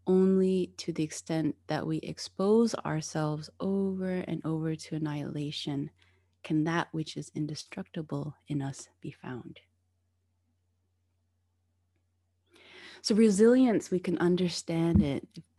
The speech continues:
you know, as that capacity to accept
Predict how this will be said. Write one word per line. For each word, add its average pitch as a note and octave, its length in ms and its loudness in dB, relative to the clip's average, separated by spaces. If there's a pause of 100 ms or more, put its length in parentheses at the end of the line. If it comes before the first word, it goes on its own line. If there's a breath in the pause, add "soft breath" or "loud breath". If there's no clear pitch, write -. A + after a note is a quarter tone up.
(320 loud breath)
you D#3+ 100 -6
know, D3 320 -4
as D3+ 240 0
that D#3 260 -4
capacity D#3+ 800 -4
to - 120 -10
accept - 720 -8